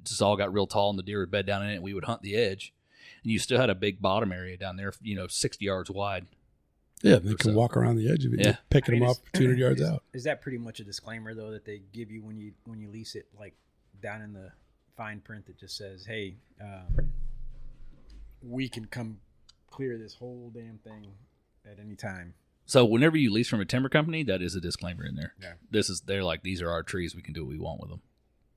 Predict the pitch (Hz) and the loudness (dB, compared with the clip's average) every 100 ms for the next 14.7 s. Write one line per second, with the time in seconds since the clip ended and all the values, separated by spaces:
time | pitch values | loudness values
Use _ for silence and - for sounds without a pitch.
0 | _ _ 98 95 98 95 92 92 92 - | _ _ -2 0 0 -2 -2 -2 -4 -6
1 | - 139 143 156 165 175 202 170 127 147 | 0 2 2 4 4 6 4 8 10 10
2 | - 131 110 104 98 98 98 95 - 98 | 8 6 6 4 2 2 2 2 0 0
3 | 92 90 - 87 85 - - 143 156 139 | 0 -2 -4 -8 -10 -14 -10 -4 0 0
4 | - 170 233 - 92 185 - - 123 117 | 0 0 -2 -4 -2 -2 -2 -8 -10 -8
5 | 139 110 107 104 101 101 104 101 98 104 | -8 -10 -12 -14 -12 -10 -10 -12 -10 -8
6 | 101 98 92 - _ - 117 139 - 120 | -8 -8 -10 -20 _ -8 -6 -6 -6 -8
7 | 131 - 139 127 - 127 - 120 117 131 | -8 -12 -10 -8 -6 -6 -6 -12 -10 -10
8 | 120 - 127 123 120 117 110 107 _ - | -8 -6 -6 -6 -6 -8 -10 -12 _ -16
9 | 113 110 107 104 - 110 107 107 104 104 | -14 -12 -12 -14 -16 -16 -14 -14 -16 -16
10 | 98 95 _ _ _ _ _ _ _ _ | -16 -18 _ _ _ _ _ _ _ _
11 | _ - 170 165 165 147 143 123 131 139 | _ 6 8 8 8 8 6 6 4 4
12 | - 151 135 175 143 127 147 - 110 - | 2 0 2 2 2 0 -2 2 2 2
13 | 156 143 117 110 107 104 98 101 104 98 | 2 2 0 0 -2 -4 -4 -6 -6 -4
14 | 98 92 92 95 85 80 | -4 -4 -4 -4 -6 -10